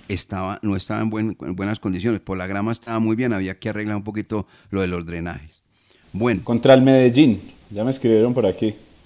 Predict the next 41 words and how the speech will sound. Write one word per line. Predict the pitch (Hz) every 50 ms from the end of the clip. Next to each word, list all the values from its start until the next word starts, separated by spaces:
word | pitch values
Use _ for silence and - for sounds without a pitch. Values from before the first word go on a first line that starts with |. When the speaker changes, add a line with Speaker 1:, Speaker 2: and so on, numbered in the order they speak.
| - -
Speaker 1:
Ah, | 78 82 82 87 98 101 92 - - - -
qué | - 87 87
bien, | 87 90 90 95 101 101 92 98
eso | 98 101 104
es | 107 98 98
Speaker 2:
Muy | 101 110
ra-, | 110 107 101
Speaker 1:
veloz. | 98 101 104 107 101
Speaker 2:
muy | 101 104
rápida, | 98 92 92 107 110 - - 110 101 92 90
muy | 90 92
rápida | - 107 95 - - 98
la | 87 87 92
Speaker 1:
Frente | 92 78 87 98
Speaker 2:
gente. | 95 85 95
Speaker 1:
al | 90
Depor-, | - 98 95 - -
ah, | 101 110 113 110
claro, | - 110 110 110
el | 104 104
Be-, | 101 110 - - -
Medellín | - 117 113 113 117 110 117 127
venía | 127 143 143 147 143 143
con | - - 120
una | 113 110 123
ilusión, | 135 131 120 104 95 - - 131 131 123
con | - 113 107
una | 110 123 127
posibilidad | - - 113 92 98 101 98 98 98 101 98 107 117 117 120 - - - - - - - - -
de | 92 107 107 107 95 90 - -
meterse | 101 113 104 - - 110 101 98
dentro | 127 123 113 - 107
de | 98 98
los | 95 92 107
ocho | 104 95 - 131
del | 120 104
fútbol | 101 107 117 120
colombiano | - 113 107 104 101 120 127 127 120
y |
resulta | 98 101 101 101 - - 123 113
que | 113 117 107 95 92